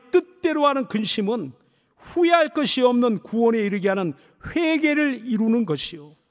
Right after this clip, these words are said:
세상 근심은 사망을 이루는 것이니라. 그렇습니다. 세상 근심은요,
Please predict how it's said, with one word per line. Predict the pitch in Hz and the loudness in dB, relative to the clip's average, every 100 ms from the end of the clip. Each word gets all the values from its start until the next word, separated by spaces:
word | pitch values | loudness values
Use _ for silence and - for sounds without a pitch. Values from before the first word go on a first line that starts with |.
| _ _ _ _ _ | _ _ _ _ _
세상 | - - 269 285 294 294 - 285 285 | -16 -6 -2 0 2 0 -2 -2 -2
근심은 | - 240 240 202 - 220 208 220 202 147 120 _ _ _ _ | -2 -2 0 -2 -4 -2 0 0 0 -4 -8 _ _ _ _
사망을 | - - 214 240 262 269 269 269 208 156 - _ - | -12 -2 2 4 2 2 2 2 0 -4 -12 _ -4
이루는 | 202 196 196 214 208 | -2 0 0 -2 -4
것이니라. | 208 151 - 135 120 _ _ _ _ _ _ _ _ _ _ _ _ _ _ _ _ | -10 -12 -12 -18 -20 _ _ _ _ _ _ _ _ _ _ _ _ _ _ _ _
그렇습니다. | - 143 - 135 120 123 _ _ _ _ _ _ _ _ _ _ _ _ | -10 -10 -8 -12 -16 -20 _ _ _ _ _ _ _ _ _ _ _ _
세상 | - - 196 - 196 | -10 -6 -6 -6 -8
근심은요, | 165 165 156 180 165 160 | -6 -8 -6 -6 -6 -6